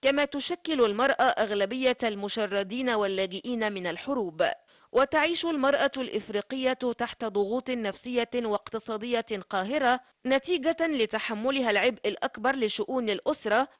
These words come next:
مع غياب شبه كامل لدور الرجل في تحسين المستوى المعيشي لعائلته. وتعاني المرأة الإفريقية أيضا من الحرمان من أبسط متطلبات الحياة بسبب الظروف المعيشية القاسية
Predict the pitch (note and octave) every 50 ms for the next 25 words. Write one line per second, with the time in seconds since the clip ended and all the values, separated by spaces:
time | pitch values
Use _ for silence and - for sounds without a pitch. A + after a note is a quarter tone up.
0 | _ - B3 C#4 C#4+ C#4+ C#4 B3+ C4+ C4+ D4+ E4 D4+ C4 D#4 D4+ B3+ - D4+ C#4+
1 | A#3 B3+ B3 A#3 A#3 _ - D#4+ D#4 B3 G#3+ G3+ G3 F#3 F#3+ F#3+ A3+ B3 B3 A#3
2 | G#3+ G3+ G3+ F#3+ A#3 B3 A3 B3 A#3+ A#3+ A3+ - A3 G#3 _ G#3 G#3 - - -
3 | C4 C4 A#3+ A3 G#3+ G#3 G3 G3+ - _ - C4 A#3+ A3+ G#3+ G#3 G#3 G3 F#3 G3
4 | G3 - C4 C4 B3 A3+ G#3 G3+ F3 F3+ F#3 - - D4 A#3+ G#3+ - F#3 C3 -
5 | _ _ _ _ _ _ _ A3 G#3+ A3 - G#3 F#3+ G3 A3 A#3+ A3+ G#3 G3 F#3+
6 | G3+ A3+ G#3+ - - A3 - G#3+ G3 - - G3 - F#3 F#3+ G3 _ - C4+ B3+
7 | A#3 A3 A3 - G3+ F3 - D4+ D#4 B3 B3+ B3 B3+ C4 - _ _ _ _ -
8 | B3+ C4 C4 C4 B3+ - - C4+ C4+ C4 D4 E4+ F4+ D#4+ D#4 D4+ C4+ A#3 G#3 -
9 | - C4 B3+ - - C#4 B3+ - - C4+ B3+ A3+ A3+ - A3+ G#3 - A3 G#3+ G#3
10 | G#3 G#3 G#3 A#3+ A#3 - G#3+ F#3 F#3+ - - D4 C#4 G#3+ E3+ C#3+ F#2 - _ _
11 | _ _ - G#3 A3+ - C4 B3 A#3 G#3 F#3+ G#3 F#3+ F3+ G3+ G3+ A3+ A#3+ A3 -
12 | A3 G3+ G3 F#3+ F#3 E3 G3 F#3+ - B3+ B3 A3+ G#3+ A3 A3 G#3 F3+ _ - F#3+
13 | F#3+ - D4+ D#4 C4+ A#3 A#3+ B3+